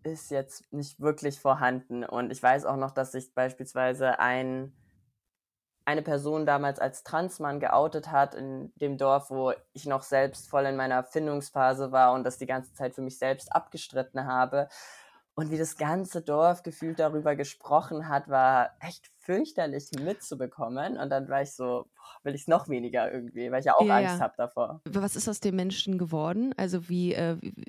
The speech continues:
Speaker 2: ist, ist das, äh,
Speaker 1: Ich hab
Speaker 2: ist er im, immer noch im Dorf?
Speaker 1: Ähm, nee, ich glaub, der war auch schon damals weggezogen. Aber das ist die Sache, die Sch-, Leute sprechen ja, obwohl man nicht mal mehr dort wohnt. Also so, die Leute sprechen auch noch über mich, obwohl ich dort nicht wohne. Und ich denk mir nur so,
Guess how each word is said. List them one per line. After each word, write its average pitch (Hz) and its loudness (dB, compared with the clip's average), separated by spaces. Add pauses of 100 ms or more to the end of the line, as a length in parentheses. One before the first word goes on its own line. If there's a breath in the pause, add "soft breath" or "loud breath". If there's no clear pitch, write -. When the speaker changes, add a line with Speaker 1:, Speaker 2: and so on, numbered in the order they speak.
Speaker 2:
ist, - -6
ist - -6
das, - -4
äh, 165 0
Speaker 1:
Ich - -2
hab 202 6
Speaker 2:
ist 185 0
er 175 0
im, 175 -2
immer 220 0
noch 254 -4
im 240 0
Dorf? 247 -2
Speaker 1:
Ähm, 165 4
nee, 147 2
ich 143 -4
glaub, 147 0
der 151 4
war 139 10
auch 147 0
schon 143 -6
damals 139 2
weggezogen. 135 -2
Aber 139 2
das 147 4
ist 151 -8
die 139 -6
Sache, 143 4
die 131 -8
Sch-, - -10
Leute 151 4
sprechen 143 0
ja, 127 4
obwohl 139 0
man 143 -2
nicht 139 -6
mal 135 2
mehr 131 2
dort 131 4
wohnt. 127 0
Also 131 0
so, 135 -2
die 139 -8
Leute 139 2
sprechen 156 -2
auch 147 4
noch 156 0
über 147 6
mich, 165 2
obwohl 156 0
ich 175 -10
dort 156 2
nicht 156 -6
wohne. 151 4
Und 135 0
ich - -18
denk 151 -8
mir 139 -10
nur 131 -8
so, 123 -6